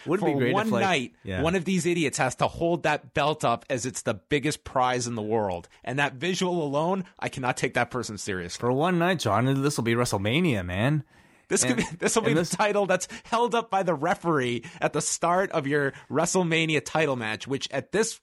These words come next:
Speaker 2: juncture is gonna be the third match on the card.
Speaker 1: Imagine if it's, like, Mustafa Ali versus Daniel Bryan, WrestleMania championship match, and Mustafa Ali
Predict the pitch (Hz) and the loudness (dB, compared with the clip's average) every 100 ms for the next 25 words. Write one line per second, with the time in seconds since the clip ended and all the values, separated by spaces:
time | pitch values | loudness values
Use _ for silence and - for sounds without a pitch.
0 | _ - 127 107 123 117 - - 139 151 | _ -2 -2 0 -2 -4 -6 -8 0 2
1 | 151 127 - 170 156 139 135 143 120 101 | 2 0 2 2 2 0 -2 -2 -2 -2
2 | 120 101 87 - - 110 123 127 131 120 | 0 0 -2 -14 -8 2 4 6 4 2
3 | - 107 107 110 - 110 127 147 120 117 | 0 0 0 0 2 2 4 2 4 4
4 | 104 85 85 101 - 92 104 101 113 104 | 2 -2 -2 -2 0 -2 0 2 2 2
5 | 104 90 78 82 95 - 117 110 104 98 | 2 2 -2 -2 0 2 2 2 0 0
6 | 85 85 - 104 113 101 - 113 107 92 | -2 -2 0 0 0 -2 -4 -2 0 -2
7 | 85 90 - - - - _ - 110 107 | -2 -6 -6 -8 -20 -20 _ -4 0 0
8 | 104 - - 110 110 123 110 101 98 98 | 0 -2 0 0 2 0 2 0 0 0
9 | 101 87 78 | -4 -4 -10